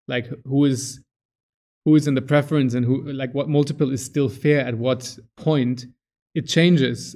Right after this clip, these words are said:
And obviously the money gets cheaper the, the longer you live and the more, um, sustainable you get. Um,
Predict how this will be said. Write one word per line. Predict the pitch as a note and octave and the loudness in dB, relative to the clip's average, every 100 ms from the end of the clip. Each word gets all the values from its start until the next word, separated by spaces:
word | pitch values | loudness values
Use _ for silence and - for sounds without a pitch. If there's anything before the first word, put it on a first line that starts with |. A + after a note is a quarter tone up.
| - | -6
And | C3 | 0
obviously | C#3+ D3 C#3+ C#3+ C3+ | 2 4 2 2 0
the | C3 | 2
money | C3 B2 | 2 2
gets | B2 B2 | 0 -2
cheaper | - D3+ D3 C3 A#2+ A#2+ - | 0 0 2 0 0 -4 -8
the, | A#2+ A#2 A#2+ C3+ | -4 -2 -4 -6
the | B2 | -6
longer | B2 B2 A#2+ | -2 -2 -2
you | A#2 | -4
live | A#2+ B2+ C3 | -2 -2 -2
and | B2 | -4
the | A#2 | -6
more, | A#2 A#2+ A#2+ A#2+ | -6 -6 -6 -6
um, | A#2+ A#2 A2+ | -6 -6 -6
sustainable | A2+ A2+ B2+ A#2+ A2+ | -6 -4 -2 -2 -2
you | A2 | -4
get. | A2+ B2+ A#2+ B2 - _ _ _ _ - | -2 -2 -2 -8 -20 _ _ _ _ -8
Um, | A#2 A#2 A#2+ A2+ | -4 -2 -4 -8